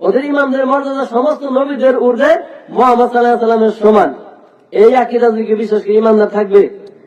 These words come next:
ওই শিয়ারাও কিন্তু নামাজ পড়ে।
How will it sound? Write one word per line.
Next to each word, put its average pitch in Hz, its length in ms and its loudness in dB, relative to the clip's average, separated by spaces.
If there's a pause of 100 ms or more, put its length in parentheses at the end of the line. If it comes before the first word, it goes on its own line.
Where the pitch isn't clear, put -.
(260)
ওই 285 500 2
শিয়ারাও 262 500 2
কিন্তু 262 260 0
নামাজ 240 380 4
পড়ে। 165 300 -2